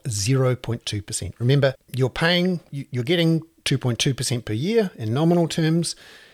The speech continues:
and you're expecting inflation of two percent, so your real return is zero point two percent for the privilege of giving someone else your money for thirty years. You're not gonna get it back for thirty years, unless, of course, you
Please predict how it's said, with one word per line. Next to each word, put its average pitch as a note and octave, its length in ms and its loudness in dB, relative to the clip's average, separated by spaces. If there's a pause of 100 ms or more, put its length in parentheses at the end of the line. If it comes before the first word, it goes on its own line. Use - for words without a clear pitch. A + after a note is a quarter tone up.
(240)
and C3 300 0
you're A#2 140 -2
expecting B2+ 400 -2
inflation A2+ 400 0
of - 80 -6
two D#3+ 160 2
percent, B2 360 -2
so - 140 -4
your G2+ 240 -4
real E3+ 320 4
return B2 340 -2
is G#2 120 -2
zero D3+ 460 2
point B2+ 360 -2
two A#2+ 220 -2
percent G#2+ 420 -6 (560)
for - 260 0
the F#3+ 80 2
privilege A#2 680 -2
of A2 160 -6
giving B2+ 240 2
someone D#3 340 2
else C3 240 0
your C3+ 120 0
money G2+ 420 -2
for - 220 -6
thirty A#2 360 -4
years. G2+ 500 -6 (280)
You're C3 80 -4
not F#3 80 -4
gonna D#3 140 0
get D#3 100 4
it B2 80 -6
back D3+ 240 0
for B2+ 80 -10
thirty A2+ 260 -4
years, G#2 360 -8 (120)
unless, G2+ 240 -6
of - 80 -16
course, - 320 -6
you F#2+ 140 -10